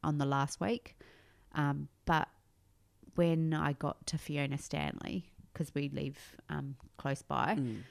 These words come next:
Speaker 1: I, like, I w-, wanted to meet with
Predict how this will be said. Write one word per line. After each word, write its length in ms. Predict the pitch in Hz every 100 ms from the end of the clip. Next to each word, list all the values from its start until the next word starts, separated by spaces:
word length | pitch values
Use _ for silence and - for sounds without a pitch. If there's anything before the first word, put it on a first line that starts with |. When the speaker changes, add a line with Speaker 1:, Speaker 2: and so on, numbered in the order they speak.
| - - - - - - _ _ _ _ _ -
Speaker 1:
I, 560 | 156 147 143 143 143 - -
like, 220 | 76 76 - _ - _ _ -
I 80 |
w-, 260 | 151 143 143 - -
wanted 640 | 151 156 151 151 143 - - - - _ _ _ _ _ -
to 120 | 170
meet 540 | 151 135 - - - 147
with 260 | 151 143